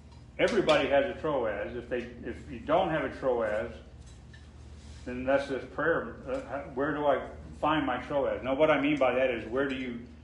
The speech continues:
where can you go back and say, "This is where God called me to do this"? Not that you have to go serve in Troas, but where were you? I remember when God called me, uh, to serve as a missionary.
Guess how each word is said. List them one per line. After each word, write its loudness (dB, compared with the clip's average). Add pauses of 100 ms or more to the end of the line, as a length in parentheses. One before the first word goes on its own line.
(220)
where 4
can 2
you 2
go 0
back 4
and -4
say, 0
"This -6
is -8
where -4
God 0
called 0
me -6
to -8
do -6
this"? -8 (640)
Not 0
that -8
you -2
have -2
to -8
go -6
serve -4
in -8
Troas, -8 (380)
but -6 (300)
where 8
were 6
you? -6 (240)
I 6
remember 0 (180)
when -6
God 4
called 2
me, -6 (480)
uh, -2 (180)
to -10
serve -2
as -4
a -8
missionary. -8